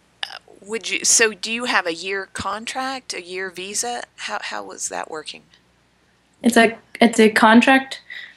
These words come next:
Speaker 2: first, and then it's also a year visa, yeah. And then you can extend it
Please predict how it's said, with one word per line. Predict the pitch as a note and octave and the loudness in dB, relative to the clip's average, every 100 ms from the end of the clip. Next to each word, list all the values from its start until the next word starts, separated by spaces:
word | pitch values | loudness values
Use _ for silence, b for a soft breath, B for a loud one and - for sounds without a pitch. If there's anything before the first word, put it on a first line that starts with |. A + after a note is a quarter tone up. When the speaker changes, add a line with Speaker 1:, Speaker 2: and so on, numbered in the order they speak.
| B _ | B _
Speaker 2:
first, | - G#3+ G3+ A#3+ - - - | 4 6 8 4 0 -4 2
and | G#3+ | 4
then | G#3+ G#3 G#3 G#3 G#3+ G#3+ - | 6 6 6 6 6 2 2
it's | G#3 G3+ | 2 4
also | G#3+ G3+ - G#3 | 6 6 6 6
a | |
year | G#3 G#3 G3+ | 8 8 8
visa, | G#3 G3+ G#3+ G#3+ A3 | 4 4 4 4 6
yeah. | G#3+ G#3 G#3+ | 6 6 6
And | - G#3+ | 6 8
then | A3 | 10
you | A3 | 10
can | G#3+ A3+ | 8 6
extend | G#3+ - - A3 G#3 | 6 2 2 4 8
it | G#3 G3+ G#3 | 8 8 4